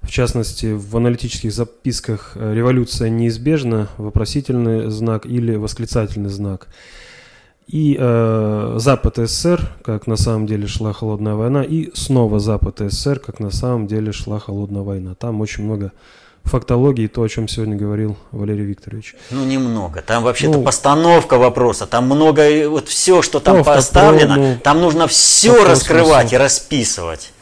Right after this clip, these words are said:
Speaker 2: Но постановка вопроса там целостная, да.
Speaker 1: Это был последний вопрос на сегодня.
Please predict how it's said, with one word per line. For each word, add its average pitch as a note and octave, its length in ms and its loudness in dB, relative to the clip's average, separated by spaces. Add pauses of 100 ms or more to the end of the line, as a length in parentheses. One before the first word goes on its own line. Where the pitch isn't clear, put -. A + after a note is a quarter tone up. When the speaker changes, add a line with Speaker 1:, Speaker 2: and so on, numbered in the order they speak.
(420)
Speaker 2:
Но F3+ 180 4
постановка F3+ 540 2
вопроса D#3 400 4
там C3 120 4
целостная, F2+ 540 -4
да. E2+ 300 -8 (1080)
Speaker 1:
Это D#3 200 0
был D3+ 160 4
последний C3 480 2
вопрос A#2 380 0
на G2 80 -8
сегодня. G#2 460 -10